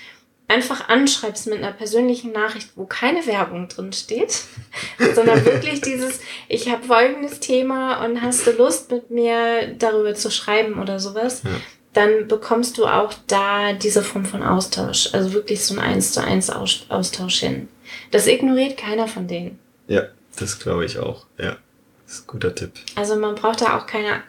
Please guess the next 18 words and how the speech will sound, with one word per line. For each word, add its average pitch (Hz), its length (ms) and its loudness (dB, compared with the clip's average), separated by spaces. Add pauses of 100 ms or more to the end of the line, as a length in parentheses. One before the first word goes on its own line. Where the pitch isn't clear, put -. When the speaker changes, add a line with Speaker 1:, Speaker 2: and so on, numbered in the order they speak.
Speaker 1:
glaube 220 360 6
ich, 247 320 2
keine 202 320 -8
Angst 202 300 -8
vor - 140 -6
Ablehnung 233 500 0
zu 226 260 -10
haben, 226 340 -4 (360)
zumindest 254 760 4
bei 214 180 2
solchen 202 680 -4 (480)
Herzblut-Agilisten. 185 1900 -4
Also 190 220 2
Speaker 2:
Mhm. 196 40 4
Speaker 1:
schau 220 280 6
dir 214 220 4
die 185 200 -2
an, 294 380 0